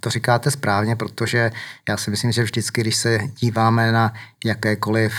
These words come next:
eh, sazby a řekněme úvěrů, eh, tak bychom se neměli vystrašit z toho absolutního čísla, měli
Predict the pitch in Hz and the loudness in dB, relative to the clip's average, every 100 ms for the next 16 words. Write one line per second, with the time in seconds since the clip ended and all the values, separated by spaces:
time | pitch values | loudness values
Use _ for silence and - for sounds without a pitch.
0 | - 104 98 - 101 107 120 113 - - | -4 -2 -2 0 0 0 0 0 -2 -10
1 | - 92 101 - 107 107 120 110 113 113 | -6 -4 -2 -2 -2 -2 0 2 2 2
2 | 113 113 - - - - 101 104 101 110 | 2 0 -2 -14 -10 -4 0 0 0 0
3 | - 110 104 107 104 - 104 95 107 - | 0 0 2 2 0 0 -2 -2 -2 -4
4 | - 98 101 90 - _ - 113 - 104 | -4 -2 -2 -4 -10 _ -6 -4 -2 -2
5 | 104 117 117 110 - - 101 104 | -2 0 0 -2 -4 -2 0 0